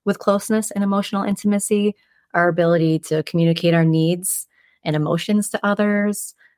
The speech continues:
our ability to listen and understand emotions and needs of others, how do we respond to conflicts, and,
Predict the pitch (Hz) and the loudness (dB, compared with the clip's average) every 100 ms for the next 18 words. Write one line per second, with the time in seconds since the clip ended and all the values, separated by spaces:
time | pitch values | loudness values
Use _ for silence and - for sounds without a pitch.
0 | _ 151 156 165 165 165 165 151 147 - | _ 0 2 2 2 2 0 -2 -2 0
1 | 247 240 208 180 175 160 - 151 196 277 | 0 0 0 0 0 0 -2 -2 0 0
2 | 269 - 254 262 254 277 254 254 254 254 | -2 -2 0 0 0 -2 0 2 2 2
3 | 254 240 240 247 247 247 - - _ _ | 0 0 0 0 0 -2 -4 -16 _ _
4 | - 185 185 180 156 147 - 160 202 220 | -2 0 2 2 0 -6 0 2 0 0
5 | 208 202 196 208 196 190 - - - 175 | 0 0 0 0 0 -2 -12 -12 -4 -2
6 | 175 170 165 | 0 2 0